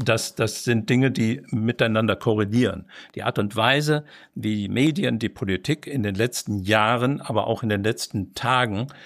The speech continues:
wo es ja nicht mehr zu leugnen war, dass die Klimakrise auch in Deutschland massive Auswirkungen hat, da hat man sehr lange gezögert,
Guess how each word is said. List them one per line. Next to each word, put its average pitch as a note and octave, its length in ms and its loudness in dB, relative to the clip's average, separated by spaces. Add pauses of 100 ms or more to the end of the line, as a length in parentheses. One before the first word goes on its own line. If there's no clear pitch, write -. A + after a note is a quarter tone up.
(160)
wo G#2 220 0
es G2 120 -2
ja F#2+ 300 0 (560)
nicht B2 260 2
mehr A2+ 120 4
zu A2+ 140 -2
leugnen A2 520 4
war, F#2 540 0
dass G2 260 0
die G2 240 -4
Klimakrise G#2+ 880 2
auch G#2 180 0
in G2 120 0
Deutschland G2+ 540 0 (300)
massive G#2 580 2
Auswirkungen F#2 640 0
hat, A2+ 220 -2 (520)
da G2 80 2
hat G#2+ 140 2
man G2+ 180 2
sehr G#2+ 440 4
lange F2 320 -2
gezögert, G2+ 720 0